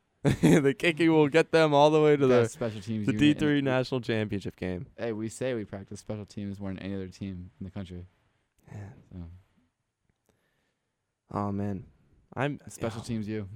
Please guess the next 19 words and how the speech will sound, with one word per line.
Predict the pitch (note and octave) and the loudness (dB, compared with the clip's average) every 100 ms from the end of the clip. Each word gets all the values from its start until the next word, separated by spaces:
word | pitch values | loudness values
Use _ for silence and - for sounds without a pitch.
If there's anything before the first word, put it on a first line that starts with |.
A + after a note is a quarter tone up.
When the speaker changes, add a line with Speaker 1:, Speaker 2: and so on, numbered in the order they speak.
| A#2 - _ _ _ - | -18 -20 _ _ _ -10
Speaker 1:
<laughs> | G#2+ - - - - E3 C3 - | -8 -8 -8 -12 -8 -8 -8 -10
Speaker 2:
Kicker | - B2 | -10 -6
you. | A#2 G#2+ G#2+ G2+ | -4 -2 -2 -4
Speaker 1:
Yeah, | A2 G2+ | -8 -8
kicker | - A#2 A2+ | -12 -10 -6
you. | A2+ | -2
Speaker 2:
Punter | C3 A#2+ | 0 -2
you. | A2 G#2+ A2 - - | -2 -2 -4 -8 -6
Long | A2+ A2+ | -4 -4
snapper | - A2 G#2 | -4 -4 -4
you. | G#2 G#2 | -2 -2
Speaker 1:
Yeah, | A2 | -2
we'll | A2 | -2
have | B2 B2+ | -4 -4
to | |
do | A#2+ A#2 | -4 -4
a | |
whole | A2+ A#2 | -2 -4
documentary. | G#2 G#2 G#2+ G#2 G#2 G#2 | -4 -6 -6 -6 -6 -8